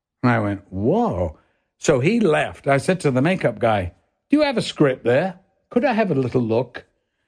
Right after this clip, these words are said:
So I, I flip to the end, and I see Reggie takes a big gulp of, um, water by the side of the stage that's been spiked with L S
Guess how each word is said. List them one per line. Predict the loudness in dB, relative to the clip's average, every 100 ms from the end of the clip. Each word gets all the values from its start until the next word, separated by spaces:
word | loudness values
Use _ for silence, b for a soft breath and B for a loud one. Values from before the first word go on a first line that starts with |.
| _ _ _ _
So | 2 2 0 -2
I, | -4
I |
flip | 0 0 0 -2
to | 0
the | 2 2
end, | 0 0 -2 -2 -10 -4
and | -2
I | 0
see | -2 -2 0
Reggie | 2 0 0 -2 0 0 -2 _ _ _ _ _ _
takes | 0 0 2
a | -2
big | 0 0 -2 0
gulp | 2 2 0
of, | -2 -2 -4
um, | 0 0 -4 -10 -18 _ _ _ _ _ -2
water | 2 2 2 0 0
by | 2 0
the |
side | 0 0 0
of | -2
the | -8
stage | -2 0 0 -4
that's | -16 -12
been | -4 -2 -2
spiked | -4 -10 -4 0 0 0 -8 -12 0
with | 0 2
L | 0 2
S | -4